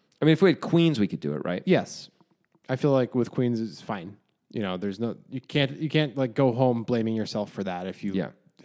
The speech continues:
Speaker 2: run into aces or kings there. If you're against this guy, if you're against a person who never has anything but aces, then of course you can.
Speaker 1: Yeah.
Speaker 2: Um, but tens is very different than queens.
Speaker 1: It is. It is.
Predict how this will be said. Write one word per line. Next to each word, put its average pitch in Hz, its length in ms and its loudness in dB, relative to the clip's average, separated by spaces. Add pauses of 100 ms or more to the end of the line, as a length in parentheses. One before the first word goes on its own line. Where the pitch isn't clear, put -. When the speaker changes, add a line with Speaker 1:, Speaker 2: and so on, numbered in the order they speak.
(220)
Speaker 2:
run 120 220 -2
into 107 160 -4
aces 104 220 -8
or 107 80 -6
kings 101 300 -8
there. 101 180 -6
If 131 180 -6
you're 139 100 6
against 123 280 -2
this 117 160 -4
guy, - 280 -10
if 123 100 -6
you're 156 120 6
against 143 340 2
a 143 60 -8
person 135 260 -2
who 123 80 0
never 127 260 2
has 127 140 2
anything 120 260 0
but 110 100 0
aces, 107 360 0
then 107 100 -2
of 95 100 -8
course 101 240 -4
you 98 60 -8
can. 95 280 -10 (100)
Speaker 1:
Yeah. - 180 2 (280)
Speaker 2:
Um, 90 380 -6 (880)
but 151 140 2
tens 180 220 6
is 147 80 4
very 143 180 6
different 123 260 0
than 95 60 -6
queens. - 480 -14
Speaker 1:
It 196 140 4
is. 165 240 0 (600)
It 123 100 -2
is. 117 180 2